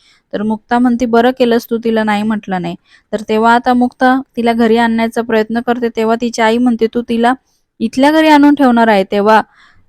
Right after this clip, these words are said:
ती म्हणते, "त्या घरी नाही, मी ह्या घरी तिला आणणार आहे." हे ऐकल्यावर मात्र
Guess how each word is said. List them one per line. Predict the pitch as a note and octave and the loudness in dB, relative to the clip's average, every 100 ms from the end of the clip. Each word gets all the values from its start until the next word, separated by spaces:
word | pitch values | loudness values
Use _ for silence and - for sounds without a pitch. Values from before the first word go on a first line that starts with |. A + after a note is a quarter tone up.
| - | -2
ती | B3 | 2
म्हणते, | C4+ C4 B3 A3+ | 4 4 2 2
"त्या | - A#3 | 2 2
घरी | B3 C4 C#4 | 4 2 4
नाही, | C#4 A#3 | 4 2
मी | A#3+ A#3+ | 2 2
ह्या | B3 | 2
घरी | A3+ A#3 A3 | 2 2 2
तिला | A3 G#3+ | 0 0
आणणार | F#3+ F#3 F#3+ | 0 -2 -2
आहे." | F3+ - | -4 -6
हे | - G#3 | -6 -4
ऐकल्यावर | G3+ G#3+ G#3 | -2 0 0
मात्र | A3 A#3+ A#3+ | 2 -2 0